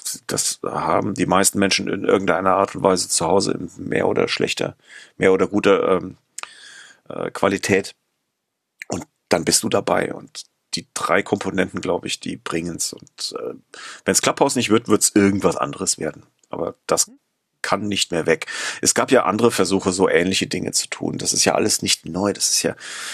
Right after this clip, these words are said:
ist ja nicht so, als wenn nicht andere Menschen schon auf die Idee gekommen wären, Audio in sozialen Netzwerken zu transportieren. Hm. Ja, Anchor F M. Ich weiß nicht, ob ihr euch erinnert,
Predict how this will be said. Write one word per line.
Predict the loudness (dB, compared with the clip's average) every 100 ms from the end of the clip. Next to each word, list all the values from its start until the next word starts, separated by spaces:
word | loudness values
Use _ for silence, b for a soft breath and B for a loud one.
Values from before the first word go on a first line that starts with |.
| B -6
ist | 2
ja | 2
nicht | 4 4
so, | 4
als | 4 2
wenn | 0
nicht | 2 2
andere | 2 2
Menschen | 0 0 -2
schon | 0 -2
auf | 0
die | -4
Idee | -2 0
gekommen | 0 0 0 0
wären, | 2 2 0 -4 B B B
Audio | 2 6 4 2 0 4 6 6 4 2 -6 -20 _ _ _ _
in | 0 0
sozialen | 2 0 2 2 4 4 2
Netzwerken | 2 2 2 2 0 -2
zu | -8 -8
transportieren. | -8 -6 -6 -6 -8 -8 -4 -4 -4 -8 _ _ _ -16
Hm. | -10 -8 -6 -8 -12 _ B B B B -6
Ja, | 0 2 0 _
Anchor | 0 0 2 0 -2 _ _ -6
F | -6 0
M. | 0 0 -6 _ -16
Ich | -4
weiß | 0 0
nicht, | -2
ob | -4 -2
ihr | -2
euch | -2
erinnert, | 0 0 0 0